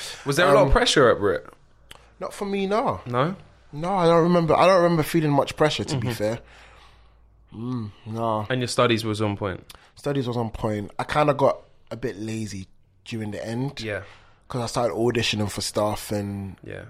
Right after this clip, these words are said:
Speaker 2: my focus was no longer hundred percent there.
Speaker 1: But essentially being at Brit and l-, the things that you went through, was that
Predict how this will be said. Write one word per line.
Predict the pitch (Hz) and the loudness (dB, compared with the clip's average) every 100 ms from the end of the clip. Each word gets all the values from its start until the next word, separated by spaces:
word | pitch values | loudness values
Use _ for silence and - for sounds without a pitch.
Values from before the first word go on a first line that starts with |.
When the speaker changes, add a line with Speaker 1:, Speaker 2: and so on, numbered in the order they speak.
| - - | -20 -12
Speaker 2:
my | 107 | -12
focus | - 120 117 110 - - | -6 -4 -4 -6 -6 -8
was | 95 107 | -8 -6
no | 110 110 | -4 -4
longer | 107 107 101 | -4 -4 -6
hundred | 101 - - 110 104 | -8 -8 -8 -6 -6
percent | - 110 101 | -8 -8 -4
there. | 113 | -2
Speaker 1:
But | 156 | 0
essentially | 196 156 151 | 0 0 2
being | 170 151 | 4 4
at | 135 | 2
Brit | 131 117 104 | 4 4 2
and | 113 107 | -2 -4
l-, | 117 | -4
the | 120 117 | -4 -6
things | 135 120 | -4 -6
that | - | -6
you | 123 | -6
went | 127 | -6
through, | - 110 | -8 -6
was | 127 123 | -6 -4
that | 135 160 147 - | 2 4 4 0